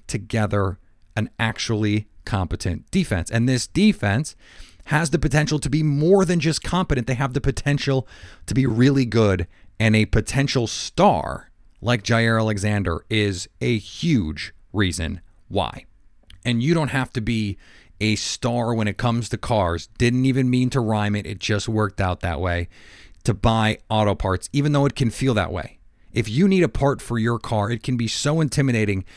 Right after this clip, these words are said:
to have to go to the store. Now you have to go to the store, put on a mask,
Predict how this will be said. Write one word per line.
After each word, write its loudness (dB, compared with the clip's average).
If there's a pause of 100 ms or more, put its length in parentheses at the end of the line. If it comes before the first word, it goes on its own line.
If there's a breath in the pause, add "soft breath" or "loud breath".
(200 loud breath)
to 0
have 0
to -4
go 4
to 2
the 4
store. 0
Now 0
you 2
have -2
to -8
go -2
to 0
the -4
store, -2
put 0
on 0
a 0
mask, -2